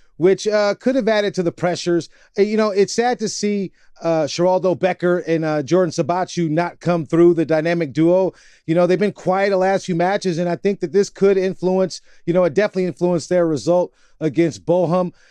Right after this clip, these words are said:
You know, in, in hearing what the players had to say, they gave credit to Bochum for one. But then the one thing, uh, I wanna highlight is Ronnie Khedira, a midfielder at Union.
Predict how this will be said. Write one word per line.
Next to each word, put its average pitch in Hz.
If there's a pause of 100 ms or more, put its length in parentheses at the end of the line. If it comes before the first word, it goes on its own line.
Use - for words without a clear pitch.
(100)
You 185
know, 202
in, 185
in 196
hearing 220
what 208
the 170
players 208
had 196
to 170
say, 202 (240)
they 185
gave 185
credit 202
to 190
Bochum 185
for 165
one. 190 (300)
But -
then 233
the 175
one 226
thing, 196
uh, 180
I 180
wanna 180
highlight 180
is 165
Ronnie 208
Khedira, 190 (260)
a 156
midfielder 202
at 160
Union. 196